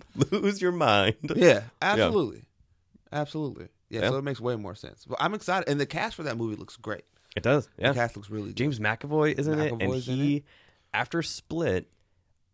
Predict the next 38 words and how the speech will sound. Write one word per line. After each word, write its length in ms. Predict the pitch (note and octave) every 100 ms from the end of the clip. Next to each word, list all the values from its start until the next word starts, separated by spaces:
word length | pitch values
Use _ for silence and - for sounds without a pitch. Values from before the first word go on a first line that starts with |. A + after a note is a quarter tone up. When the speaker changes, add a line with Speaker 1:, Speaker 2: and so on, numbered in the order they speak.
| _ _ _ _ -
Speaker 1:
he, 140 | G#2 -
I 160 | A#2+
will 140 | C#3+ C3+
see 560 | - B2 A2 G#2+ G2+ - _ _ _ _
a 60 | G2
lot 300 | F2+ F#2 G2
of 120 | F2+
what 140 | F2+ F2+
he 120 | F#2
does 240 | F2 F2
next. 340 | - - - -
Speaker 2:
Hmm. 340 | C#4+ C#4+ C#4 A#3+ _ _ _ _
Even 100 | C3
Speaker 1:
Like 80 | G#2
Speaker 2:
the 40 | C3+
next 200 | C#3+ -
X-Men 340 | E3+ E3 D#3+
movie 300 | E3 E3 F3 D3
where 160 | A#2+
he 100 | A#2+
plays 440 | - B2 B2 A#2 - _ _ _
Speaker 1:
He 160 | - E3+
has 100 | D#3
not 120 | E3
Speaker 2:
Professor 260 | C#3+ C3+ A#2+
X 280 | B2 B2 -
Light 420 | G#2+ B2+ D3+ - -
or 100 | A#2+
whatever 260 | B2+ B2+ C3
he's 80 |
playing? 180 | - C#3
Speaker 1:
He 60 | F#3+
has 80 | F#3+
not, 220 | F#3 C#3
what? 240 | E3 - - _ _ _
Is 140 | - B2+
he 100 | F#3
in 120 | E3